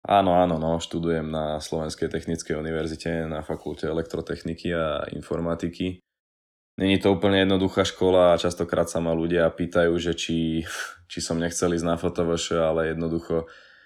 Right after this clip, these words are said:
F T V Ška je taká škola, že, a, tam sa podľa mňa nedá robiť úplne profesionálny šport, keďže tam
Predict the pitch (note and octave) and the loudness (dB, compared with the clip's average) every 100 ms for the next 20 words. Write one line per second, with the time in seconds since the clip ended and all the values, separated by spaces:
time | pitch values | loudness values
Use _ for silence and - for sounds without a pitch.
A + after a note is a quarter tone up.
0 | _ _ - - E2+ E2+ - F2 E2 E2 | _ _ -18 -4 -2 -2 0 0 2 2
1 | F2 F2 - E2+ E2+ E2 D#2 E2 D#2+ D#2 | 0 -2 0 2 4 2 0 0 0 -2
2 | D2+ - _ _ _ _ _ _ _ _ | -4 -10 _ _ _ _ _ _ _ _
3 | - A#1+ A#1 A#1+ - E2+ E2+ E2 E2+ E2+ | -14 -10 -10 -6 -4 -2 -2 -2 0 0
4 | E2+ E2 E2+ F2 E2 D2+ D#2 D2+ - D#2 | 0 0 4 4 2 -2 -6 -6 -6 -6
5 | D2+ D2+ - - E2 E2+ - D#2+ D#2+ D#2 | -6 -8 -6 -6 -4 -2 0 0 -2 -4
6 | D#2 - E2 D#2+ D2 D2 D#2 D2+ | -6 -2 -2 -2 -8 -8 -6 -6